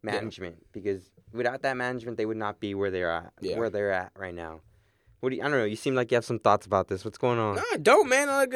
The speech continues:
Speaker 1: like, I'm just, I'm, I'm pulling for them to win. Like, I don't watch the games at all, but I'm like, I wonder how the Golden Knights are doing, man.
Speaker 2: I mean, if you're in Vegas, go watch a game. This is awesome. I mean,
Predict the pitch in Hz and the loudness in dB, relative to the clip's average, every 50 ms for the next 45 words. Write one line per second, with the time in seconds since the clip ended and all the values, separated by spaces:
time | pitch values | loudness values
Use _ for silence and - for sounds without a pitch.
0 | 247 226 233 226 220 220 220 240 269 - - 160 175 196 208 202 180 190 196 180 | 0 2 2 2 2 0 -2 -2 -4 -2 2 4 4 4 4 4 2 2 2 2
1 | - - 220 277 415 415 311 - 233 233 226 220 214 208 202 226 294 359 330 220 | 4 4 10 12 12 12 12 12 10 10 10 10 8 8 10 8 8 6 2 2
2 | 185 196 190 185 - - 165 196 214 220 226 226 202 185 190 214 220 - - 202 | 2 2 2 0 0 4 6 6 6 6 4 0 2 4 4 4 4 2 0 6
3 | 185 202 196 190 180 180 185 202 208 180 170 175 165 170 175 160 131 117 - - | 8 8 8 10 8 4 6 6 4 6 6 6 6 6 6 4 0 -2 -4 -14
4 | - - - - - - - 135 160 165 165 135 117 110 113 110 104 101 104 107 | -20 -20 -20 -20 -10 -4 -2 -2 0 0 -2 -4 -2 -2 -2 -4 -2 -4 -2 -4
5 | 113 110 - 98 92 101 101 98 101 104 101 95 98 101 107 127 139 147 160 165 | -4 -4 -4 -4 -2 -2 -2 -2 -6 -8 -8 -8 -4 -2 0 0 2 4 4 6
6 | 139 180 190 185 165 156 151 156 151 127 147 147 139 - - - 139 147 151 147 | 10 10 10 10 10 10 10 10 10 10 6 4 4 2 2 4 4 4 4 4
7 | 131 131 - - 107 104 110 104 101 95 87 - - - _ - 127 147 - 175 | 2 2 0 -4 -6 -2 -2 -2 -2 -4 -8 -12 -16 -20 _ -6 -6 -6 -4 -2
8 | 147 123 110 101 101 92 - - 90 90 90 - - 110 120 113 107 98 | 0 2 2 2 0 -2 -6 -10 -12 -12 -12 -10 -8 -6 -4 -4 -6 -8